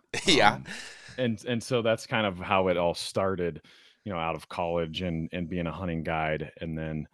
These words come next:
Speaker 2: uh, just wanting to become a better hunter and wanting to become a better bow hunter. And so I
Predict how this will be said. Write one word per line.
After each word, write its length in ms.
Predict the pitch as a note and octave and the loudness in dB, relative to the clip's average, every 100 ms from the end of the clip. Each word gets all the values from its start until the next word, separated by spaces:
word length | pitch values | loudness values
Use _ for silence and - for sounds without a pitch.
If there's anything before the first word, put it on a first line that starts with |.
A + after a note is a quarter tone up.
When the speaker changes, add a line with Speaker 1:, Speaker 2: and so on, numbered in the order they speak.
| _ _ _ _ | _ _ _ _
Speaker 2:
uh, 80 | E2+ | -12
just 400 | E2+ A2 A2+ - | -4 -2 -2 -4
wanting 560 | F#2 F#2 F2 G2+ G#2 G2 | -6 -2 0 2 2 2
to 80 | |
become 460 | F2+ F#2+ - F2+ F2+ | 0 -4 -4 -2 -2
a 60 | D#2+ | -2
better 320 | E2 D#2+ E2 | -4 -4 -4
hunter 380 | - F#2+ G2+ C#2 | -4 -6 -6 -8
and 100 | C#2+ | -8
wanting 360 | D2+ D#2+ D#2+ | -8 -6 -6
to 80 | D#2 | -6
become 260 | D#2+ E2+ D#2 | -8 -8 -8
a 60 | |
better 340 | D2+ D#2+ D#2 D2 | -8 -6 -6 -4
bow 240 | E2 F#2 | -4 -4
hunter. 300 | E2+ D2+ D2 | -6 -10 -10
And 120 | D2+ | -10
so 400 | - F2+ E2 D#2 - - _ - _ | -8 -6 -4 -6 -12 -20 _ -20 _
I 340 | E2 D#2 D2+ | -8 -6 -6